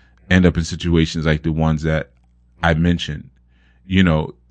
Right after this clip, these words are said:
and you don't have to be a caliph or, or an amir to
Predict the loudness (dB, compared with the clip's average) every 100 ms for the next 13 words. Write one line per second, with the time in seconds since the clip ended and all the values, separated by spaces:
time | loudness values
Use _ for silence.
0 | _ _ 0 4 6 6 6 4 2 0
1 | -2 0 0 -2 0 0 -2 -4 -10 -10
2 | -10 -6 -2 0 -2 0 2 2 0 -2
3 | _ _ _ _ _ _ -10 -4 -2 -2
4 | -6